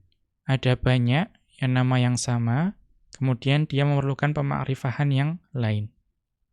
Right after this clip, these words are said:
Ya, terkadang. Wa fi hadza yaqulu Ibnu Ya'isha. Ya, dan mengenai hal ini, Ibnu Ya'ish mengatakan,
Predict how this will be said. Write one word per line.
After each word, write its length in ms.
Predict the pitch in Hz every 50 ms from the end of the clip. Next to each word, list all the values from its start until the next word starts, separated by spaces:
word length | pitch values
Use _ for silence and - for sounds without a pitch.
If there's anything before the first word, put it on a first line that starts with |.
| _
Ya, 160 | - - 120 120
terkadang. 560 | - - - - 113 107 - 110 104 107 135 _ _ _ _ _ _ _ _ _ _ _ _ _ _ _ _ _ _ _ - -
Wa 160 | 143 143 -
fi 240 | - 160 151 151 135
hadza 720 | 113 147 143 139 131 123 120 127 127 139 151 160 160 170 _ - _ _ _ _ _ _ _ _ _ _ _ _ _ _ - -
yaqulu 720 | - 151 147 143 - - - 151 165 165 170 165 156 156
Ibnu 560 | 143 135 139 131 131 135 147 165 175 220 - _ -
Ya'isha. 640 | - 139 135 143 151 139 139 127 113 - - 127 - _ _ _ _ _ _ _ _ _ _ _ - - - - - - - - - - - - - - - _ _ _ _ _ _ _ _ _ _ _ _ _ _ _ -
Ya, 160 | 123 123 143
dan 320 | 139 - 139 135 131 131
mengenai 480 | 131 131 131 131 131 131 131 131 135 117
hal 240 | 117 127 123 131 - -
ini, 480 | 123 123 123 123 135 151 180 233 - _ _ _ _ _ _ _ _ _ _ - _ _ _ _ _ _ _ _ _ _ _ _ _ _ -
Ibnu 320 | - 151 139 147 143 147 147 143
Ya'ish 580 | 143 147 147 147 147 147 160 180 180 - - -
mengatakan, 800 | 147 139 131 127 123 - 117 113 - - 113 117 135 165 190